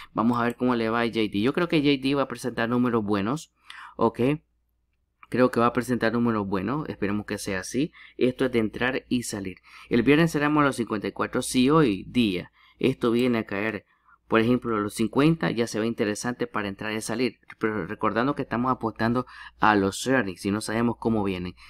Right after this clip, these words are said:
Si presenta bien, a tocar la veinte o a tocar allá los sesenta y dos dólares. Si presenta mal, esta puede caer con fuerza, puede venir a buscar no solo los cincuenta, sino que cin-, cuarenta y cinco, incluso más abajo. Así que vamos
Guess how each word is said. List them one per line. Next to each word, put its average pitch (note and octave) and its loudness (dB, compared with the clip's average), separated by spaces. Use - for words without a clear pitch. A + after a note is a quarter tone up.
Si - -2
presenta C3 0
bien, C3 0
a A#2 -2
tocar A2+ -2
la A#2+ 2
veinte D3+ 0
o - -2
a - -2
tocar A2 -2
allá A2+ 0
los A2+ -2
sesenta G2+ -4
y F#2+ -2
dos G2+ 0
dólares. C3 -2
Si - -4
presenta A2+ -2
mal, A#2+ 0
esta A2 -2
puede G#2 -2
caer F#2 -6
con F#2 -8
fuerza, D3 -2
puede G2+ -4
venir G2 -4
a F#2+ -4
buscar A#2 -6
no B2 0
solo D3+ 4
los D3 2
cincuenta, D3+ 0
sino A#2+ -4
que C3 -6
cin-, - -6
cuarenta G2+ -2
y F#2+ -2
cinco, D#3+ -2
incluso A2+ -6
más G#2 -4
abajo. E2+ -8
Así A2+ -12
que B2 -6
vamos C3 0